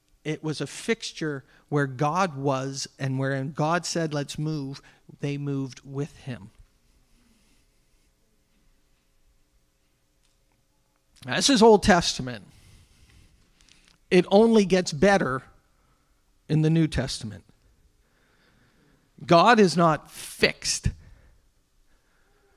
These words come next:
He is so practical, just like I said earlier. He can come into this room and meet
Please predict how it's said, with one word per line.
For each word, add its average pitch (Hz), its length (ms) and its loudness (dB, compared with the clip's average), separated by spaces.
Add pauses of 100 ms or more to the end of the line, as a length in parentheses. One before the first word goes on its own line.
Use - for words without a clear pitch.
(1300)
He 208 300 0
is 147 140 -4
so 269 640 2 (260)
practical, 214 600 -2
just 190 260 -6
like 208 160 -4
I 208 80 -4
said 196 300 -4
earlier. 180 440 -2 (300)
He 254 340 0
can 208 320 -4
come 220 320 0
into 175 280 0
this 208 280 0
room 196 480 2 (1080)
and 160 200 2
meet 180 300 0